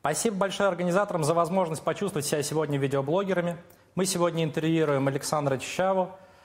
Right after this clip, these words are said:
серийного предпринимателя, а сейчас, э, главу и лидера венчурного фонда «Лето Capital». Я, Гинжук Максим, в прошлом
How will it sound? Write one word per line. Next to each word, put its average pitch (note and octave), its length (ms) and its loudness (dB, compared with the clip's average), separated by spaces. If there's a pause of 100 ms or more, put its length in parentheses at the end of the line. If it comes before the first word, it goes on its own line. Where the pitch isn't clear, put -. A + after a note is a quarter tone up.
(420)
серийного D#3 440 2
предпринимателя, D#3+ 1000 -2
а C3+ 80 -2
сейчас, D3 540 -2
э, B2+ 160 2
главу D3 420 0
и D#3 80 0
лидера C#3+ 460 0
венчурного B2+ 500 -2
фонда C#3 560 0
«Лето B2+ 240 -2
Capital». A#2 460 -6 (480)
Я, F#3 260 0
Гинжук D3+ 320 -4
Максим, D#3+ 480 -2 (300)
в - 80 -20
прошлом C#3 680 -2